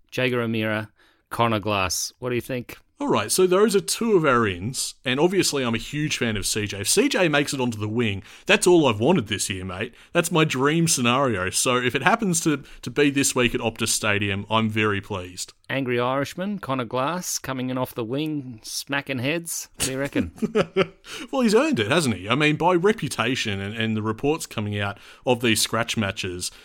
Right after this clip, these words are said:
Speaker 2: he's, he's been touted as one of the more consistent players. And, of course, he has been on the list a while now, so I think it's the right call to get him into the side and see if he can actually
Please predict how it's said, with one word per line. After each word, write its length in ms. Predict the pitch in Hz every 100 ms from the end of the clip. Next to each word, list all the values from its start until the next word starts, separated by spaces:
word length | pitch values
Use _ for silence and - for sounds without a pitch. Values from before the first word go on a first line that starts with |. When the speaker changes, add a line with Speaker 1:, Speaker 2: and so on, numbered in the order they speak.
| _
Speaker 2:
he's, 220 | - 120
he's 280 | 123 131 131
been 160 | 180 175
touted 340 | 170 160 151
as 140 | 127 117
one 100 | 120
of 40 |
the 40 |
more 180 | 113 113
consistent 560 | 107 104 117 113 110 98
players. 400 | 107 101 95 95
And, 120 | 104 - -
of 80 | 135
course, 260 | - 160 -
he 60 |
has 120 | 165 170
been 160 | 156
on 80 | 135
the 80 | 120
list 280 | 120 127 127
a 40 |
while 380 | 110 110 120 113
now, 260 | 98 92
so 260 | 90 - 117
I 60 | 120
think 180 | 185
it's 100 | 190
the 100 | -
right 260 | 123 123 123
call 220 | - 120
to 60 | 110
get 160 | 127
him 100 | 180
into 140 | 156 120
the 100 | 107
side 420 | - 104 101 98 - - - -
and 120 | 139
see 240 | - 202
if 80 | 247
he 100 | 202
can 280 | 170 127 107
actually 580 | 127 - 131 110 98